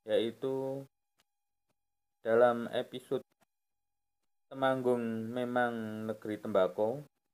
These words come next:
yaitu pengolahan daun tembakau.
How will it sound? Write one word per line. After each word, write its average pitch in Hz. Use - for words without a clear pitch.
yaitu 131
pengolahan 117
daun 104
tembakau. 92